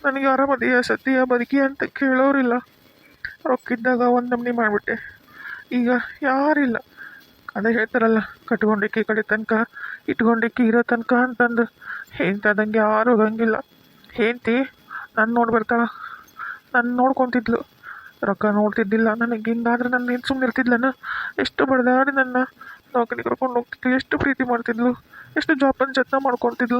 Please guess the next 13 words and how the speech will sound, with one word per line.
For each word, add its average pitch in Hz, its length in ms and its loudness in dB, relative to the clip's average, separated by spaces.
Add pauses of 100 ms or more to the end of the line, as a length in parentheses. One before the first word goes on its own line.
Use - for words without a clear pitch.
ನನ್ 240 200 -2
ಗಂಡ 233 140 -2 (120)
ಏನಾಗೈತೆ 247 400 0
ಅಂತೇಳಿ. 233 340 -2 (840)
ನಾನು 233 280 2
ಆಕಿನ್ನ 240 300 0 (120)
ದೂರ 240 140 4 (140)
ಮಾಡಿ, 220 200 0 (600)
ಆಕಿನ್ 277 240 -2
ಕಡೆಗಾಣ್ 269 380 2
ಸಿಕ್ಕಿ 262 240 -2
ಕೊಡಬಾರ್ದು, 247 480 2 (680)
ಹಿಂಸೆ 269 280 -2